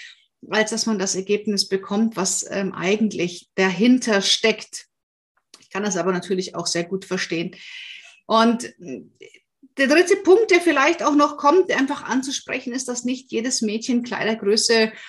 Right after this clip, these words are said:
ähm, vierunddreißig, sechsunddreißig hat und ab einer bestimmten Kleidergröße sehen halt kurze Hosen und ein, ein bauchfreies Top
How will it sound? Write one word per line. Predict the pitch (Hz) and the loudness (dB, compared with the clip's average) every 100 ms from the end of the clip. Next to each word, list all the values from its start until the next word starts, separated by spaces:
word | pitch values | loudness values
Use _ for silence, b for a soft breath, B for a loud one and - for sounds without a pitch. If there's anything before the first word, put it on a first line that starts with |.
| B - | B 0
ähm, | 214 226 226 | 4 6 4
vierunddreißig, | - 254 254 247 202 233 269 - | 0 0 2 2 0 0 0 -2
sechsunddreißig | 226 - 285 254 240 262 277 - | -2 -4 -4 -4 -2 -4 -6 -4
hat | 247 254 226 | -2 0 -2
und | 247 | -4
ab | - | -6
einer | 240 | -4
bestimmten | 233 233 240 226 240 | 0 2 2 2 0
Kleidergröße | 208 156 214 226 233 240 240 | 0 0 0 2 0 0 0
sehen | - 208 240 240 | 0 2 2 0
halt | 233 - | -2 -2
kurze | 254 233 - 254 | -2 -2 -2 -6
Hosen | 247 233 233 254 | -6 -4 0 0
und | 214 226 226 | 0 0 -2
ein, | 202 | -2
ein | 220 214 - | -2 -4 -2
bauchfreies | 202 226 - 233 233 220 | 0 -2 -4 -4 -2 -2
Top | 247 247 | -2 -4